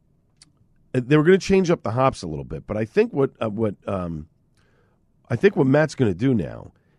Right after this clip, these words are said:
is he's gonna leave this one as kind of a seasonal. Like, this would be the summer beer. The next one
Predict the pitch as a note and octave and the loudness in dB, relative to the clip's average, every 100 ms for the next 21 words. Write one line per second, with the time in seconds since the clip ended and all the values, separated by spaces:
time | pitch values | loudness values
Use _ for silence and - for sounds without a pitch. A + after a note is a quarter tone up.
0 | _ - C3 B2 - - C3+ B2+ C#3+ C3 | _ -4 -2 -2 -6 -6 -6 0 2 2
1 | C3 G3 E3+ C3+ C3 B2 G#2+ - D3 C#3 | 2 -2 -2 -4 -2 -2 -2 -4 -2 -2
2 | G2 - B2+ E2+ - - _ _ _ - | -4 -6 -6 -6 -12 -20 _ _ _ -6
3 | A#2+ - D#3+ D#3+ D#3 D3 B2+ C#3+ B2+ F2 | -6 -2 -2 -2 -2 -2 -2 0 0 -2
4 | C2+ - - _ _ - C3 D3+ D3+ D3 | -10 -18 -20 _ _ -4 0 0 0 0
5 | C#3+ C#3 C3 | 2 2 0